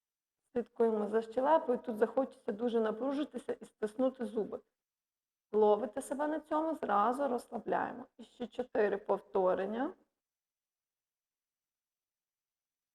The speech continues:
Три. Два.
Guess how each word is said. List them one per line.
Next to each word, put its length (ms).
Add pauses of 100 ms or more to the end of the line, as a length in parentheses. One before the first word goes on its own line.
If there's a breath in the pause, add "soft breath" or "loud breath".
(640)
Три. 680 (4000)
Два. 960